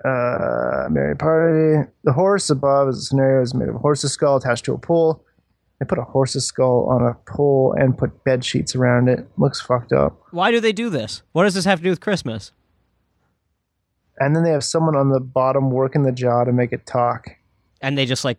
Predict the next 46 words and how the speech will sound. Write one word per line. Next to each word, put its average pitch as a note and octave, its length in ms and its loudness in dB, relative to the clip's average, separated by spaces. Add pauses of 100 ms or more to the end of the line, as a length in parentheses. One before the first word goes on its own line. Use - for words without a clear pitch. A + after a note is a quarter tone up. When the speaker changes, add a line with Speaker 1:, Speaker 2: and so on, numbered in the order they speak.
Speaker 2:
ride A#2 400 2
this B2+ 160 0
horse, B2+ 400 0 (100)
this, - 200 -4
like, A2 440 -4
ghost A#2+ 340 2
horse C#3 300 2
around A2+ 340 -2
for A2+ 100 -8
Christmas? F3+ 240 -2
Speaker 1:
Yeah, E3+ 40 0
there's C#3+ 220 0
people E3 400 -2
underneath C#3+ 540 2
holding C#3+ 340 0
it C3+ 80 2
up, C3+ 220 0
kinda C3 200 0
like B2 160 0
a A#2+ 80 -2
horse B2+ 260 0
costume. D3 500 0 (680)
Speaker 2:
But D#3 200 -14
they D#3 100 -2
actually C3 300 -4
put C#3+ 140 -6
a B2+ 40 -6
horse's B2+ 380 -4
skull B2 380 0
on F2+ 180 -12
it. - 160 -16 (1080)
Speaker 1:
Yeah, D3+ 440 0
okay, C#3+ 160 2
I'll C3+ 140 2
just C3+ 200 -4
read C3+ 180 0
this B2+ 140 0
'cause B2+ 140 -10
I B2+ 40 4
don't B2 180 0
know A#2 80 2
what A#2 120 -2
the - 60 -20
fuck's A#2 240 -8
going B2 160 -2
on. A#2+ 160 2